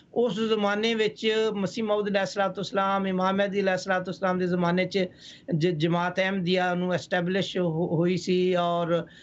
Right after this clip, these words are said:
ਹਿੰਦੁਸਤਾਨ ਦੇ ਅੰਦਰ ਔਰ ਕੁਛ ਮੁਲਕਾਂ ਦੇ ਅੰਦਰ ਬਾਹਰ, ਲੇਕਿਨ ਹੁਣ ਖਿਲਾਫਤ ਦੇ ਜ਼ਰੀਏ, ਅਮ, ਦੋ ਸੌ ਤੋਂ ਜ਼ਾਇਦ ਮੁਲਕਾਂ ਵਿੱਚ ਜਮਾਤ ਦਾ ਪੈਗਾਮ ਪਹੁੰਚ ਰਿਹਾ, ਉਹਨਾਂ ਦੀ ਰਹਿਨੁਮਾਈ ਔਰ ਹਦਾਇਤ।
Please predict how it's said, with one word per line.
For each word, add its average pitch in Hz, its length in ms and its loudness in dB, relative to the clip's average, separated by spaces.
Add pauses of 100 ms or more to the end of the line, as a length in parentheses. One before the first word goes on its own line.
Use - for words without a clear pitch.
(160)
ਹਿੰਦੁਸਤਾਨ 175 680 0
ਦੇ 190 140 0
ਅੰਦਰ 180 380 0
ਔਰ 175 200 0
ਕੁਛ 175 280 -8
ਮੁਲਕਾਂ 175 400 0
ਦੇ 185 100 0
ਅੰਦਰ 180 200 2
ਬਾਹਰ, 170 300 0
ਲੇਕਿਨ 185 320 -2
ਹੁਣ 208 220 -2 (380)
ਖਿਲਾਫਤ 196 440 0
ਦੇ 226 140 -2
ਜ਼ਰੀਏ, 208 540 0 (460)
ਅਮ, 190 160 -2
ਦੋ 185 260 0
ਸੌ 214 140 -4
ਤੋਂ 202 140 -2
ਜ਼ਾਇਦ 190 280 0
ਮੁਲਕਾਂ 190 360 -2
ਵਿੱਚ 185 160 -2
ਜਮਾਤ 170 320 0
ਦਾ 175 80 -2
ਪੈਗਾਮ 165 360 -2
ਪਹੁੰਚ 170 280 -2
ਰਿਹਾ, 185 100 2
ਉਹਨਾਂ 208 220 0
ਦੀ 202 120 0
ਰਹਿਨੁਮਾਈ 185 540 0
ਔਰ 156 120 -4
ਹਦਾਇਤ। 147 280 -2